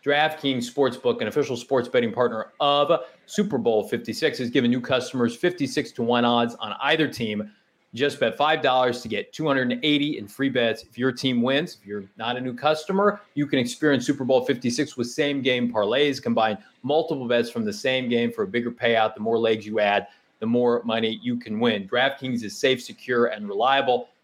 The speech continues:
Best of all, you can deposit and withdraw your cash whenever you want. Again, download the DraftKings Sportsbook app. Use that promo code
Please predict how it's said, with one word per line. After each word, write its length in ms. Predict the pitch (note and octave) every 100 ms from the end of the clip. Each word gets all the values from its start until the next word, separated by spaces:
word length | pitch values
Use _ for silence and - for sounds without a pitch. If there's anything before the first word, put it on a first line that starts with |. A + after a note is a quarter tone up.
| _
Best 200 | C#3 C3+
of 80 | B2+
all, 140 | B2
you 80 | B2
can 140 | A#2+
deposit 400 | G#2+ G2 B2+ B2
and 80 | C3
withdraw 300 | A#2+ C3 A2+
your 120 | A2+
cash 440 | G#2+ A#2+ G#2+ G#2+ G#2 -
whenever 360 | G#2 B2+ C#3+
you 140 | C3+ A#2+
want. 260 | A2+ G#2+
Again, 240 | G#2 G#2+ G#2
download 420 | A2+ A2 A2 G2+
the 80 | G#2
DraftKings 400 | G2+ - G#2 -
Sportsbook 460 | - G#2+ - A2
app. 240 | G#2+ G2+ B2
Use 140 | A2
that 180 | G#2+ G2
promo 320 | A#2+ G#2+ G2+
code 260 | A2 G#2